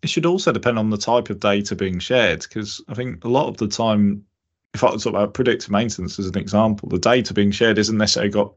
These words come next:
any manufacturing secrets, like, attached to it necessarily. So sometimes that's a bit, again, it's about context around data, I guess <laughs> is, is another point. It's, yeah, and that, and that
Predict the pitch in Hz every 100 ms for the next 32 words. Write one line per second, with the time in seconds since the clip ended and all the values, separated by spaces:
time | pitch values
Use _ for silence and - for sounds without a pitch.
0 | - 113 101 104 101 110 - - 101 95
1 | 85 - - 120 - - - 85 - -
2 | _ - 92 - 107 107 - - - 104
3 | - 95 - 107 95 82 - 104 98 _
4 | _ - - _ - 117 131 113 107 104
5 | 101 101 123 - - 123 127 98 110 104
6 | 131 131 110 - - 107 98 104 120 104
7 | 104 - - - - 220 - - - 123
8 | 120 107 135 127 - 107 101 - - -
9 | - _ _ 123 95 - _ - 110 123
10 | - 117 107 104